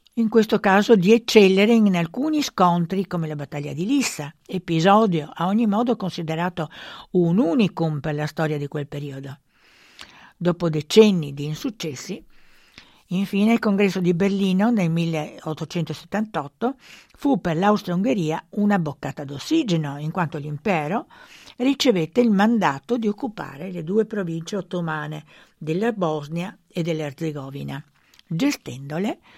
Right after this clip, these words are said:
sul lato amministrativo. Formalmente le due regioni si trovavano a essere parte dell'impero ottomano,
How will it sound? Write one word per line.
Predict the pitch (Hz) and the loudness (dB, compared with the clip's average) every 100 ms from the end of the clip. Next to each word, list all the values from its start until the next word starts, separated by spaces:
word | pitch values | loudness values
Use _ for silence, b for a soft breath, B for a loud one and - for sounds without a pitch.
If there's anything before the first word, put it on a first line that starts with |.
| b b | b b
sul | - 277 | -6 -2
lato | 175 139 - | 0 -2 -6
amministrativo. | 156 147 143 147 147 - 127 135 135 _ _ _ _ _ _ _ _ _ - B B B B | -6 -6 -8 -10 -12 -14 -14 -14 -16 _ _ _ _ _ _ _ _ _ -20 B B B B
Formalmente | - 226 214 202 185 151 147 196 254 _ _ | 4 6 8 8 6 0 -4 -10 -12 _ _
le | 175 156 | -4 -2
due | 147 175 160 143 - | 0 0 0 -2 -8
regioni | 156 156 156 135 131 127 139 220 285 | -4 -2 -2 -4 -10 -10 -8 -6 -4
si | - 240 | -4 -2
trovavano | 226 294 196 170 160 156 | 0 2 4 4 4 2
a | 156 | 2
essere | 180 190 - 156 151 | 2 0 0 -2 -2
parte | - 196 190 214 233 - 311 | 0 4 6 6 2 0 0
dell'impero | 240 208 190 165 156 185 | 2 2 0 -2 -4 -4
ottomano, | 202 - 185 151 131 135 143 | -4 -4 -4 -4 -8 -12 -14